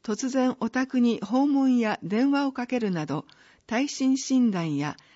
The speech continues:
耐震改修工事を勧誘することはありません。業者による紛らわしい勧誘があったときには、都市計画課、または市、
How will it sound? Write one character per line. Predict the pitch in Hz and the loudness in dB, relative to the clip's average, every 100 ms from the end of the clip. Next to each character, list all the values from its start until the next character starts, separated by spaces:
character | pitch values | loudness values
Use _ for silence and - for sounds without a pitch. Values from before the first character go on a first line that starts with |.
| _ _ | _ _
耐 | 226 254 | -4 -2
震 | 269 - 254 247 | -4 -2 0 0
改 | 247 254 | -2 -2
修 | 254 - 240 | -2 -4 -4
工 | 233 240 233 | -4 -2 -2
事 | 196 156 | -2 -2
を | 156 | -2
勧 | - 214 240 247 | -2 -2 0 2
誘 | 240 | 0
す | - | -4
る | 233 | -8
こ | 214 202 | -8 -6
と | 175 | -6
は | 160 - | -6 -6
あ | 175 | -6
り | 180 | -4
ま | 185 | -6
せ | - 156 | -6 -8
ん。 | 131 _ _ _ _ _ _ _ _ - | -8 _ _ _ _ _ _ _ _ -10
業 | 214 269 311 | -2 0 0
者 | 285 220 | -2 -2
に | 190 | -2
よ | 170 | -2
る | 160 160 - | -4 -6 -4
紛 | 185 196 233 | -4 -2 -2
ら | 254 | -2
わ | 254 | -4
し | - 226 | -4 -6
い | |
勧 | - 196 202 | -4 -4 -2
誘 | 202 202 | 0 -2
が | 185 175 | -2 -4
あ | |
っ | 180 | -8
た | - 165 | -10 -10
と | 156 | -10
き | - | -8
に | 151 | -6
は、 | 139 139 _ _ _ _ - | -6 -8 _ _ _ _ -10
都 | 208 | -8
市 | - | -6
計 | - 262 254 | -4 -4 -4
画 | 233 | -6
課、 | 226 - 156 - _ _ _ - | -10 -14 -12 -12 _ _ _ -10
ま | 202 | -8
た | 208 | -6
は | 180 165 _ _ | -6 -6 _ _
市、 | - - 254 - | -18 -10 -8 -8